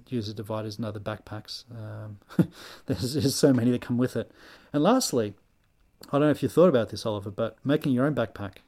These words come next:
Here's the situation. You've got, if you buy, if you buy more equipment, right, you, you need a bigger bag, right? Because you say it fits your current situation nicely. But if you wanna only go on a day trip,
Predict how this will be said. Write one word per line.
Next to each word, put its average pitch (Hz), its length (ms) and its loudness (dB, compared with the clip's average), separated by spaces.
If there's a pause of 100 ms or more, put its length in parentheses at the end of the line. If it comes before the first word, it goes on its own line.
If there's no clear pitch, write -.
(260)
Here's 151 180 -2
the 131 60 -4
situation. 120 480 -4
You've 107 140 -10
got, 117 260 -2 (680)
if 131 140 -6
you 139 80 -2
buy, 156 260 4
if - 280 -2
you 135 60 -4
buy 160 140 0
more 170 160 2
equipment, 160 640 -2 (320)
right, 127 240 -2
you, 123 120 -2
you 120 220 -2
need 117 200 -2
a - 20 -16
bigger 117 180 -2
bag, 98 420 -8 (640)
right? 113 260 -10
Because 110 240 -12
you 110 60 -8
say 104 360 -6
it 113 120 -16
fits - 240 -10
your 120 80 -8
current 110 320 -8
situation 107 520 -10
nicely. 101 320 -10 (360)
But 123 100 -2
if 120 220 -2
you 120 240 -2
wanna 135 220 0
only 127 140 2
go 117 140 0
on 110 120 -2
a - 20 -6
day 135 180 2
trip, 120 380 -8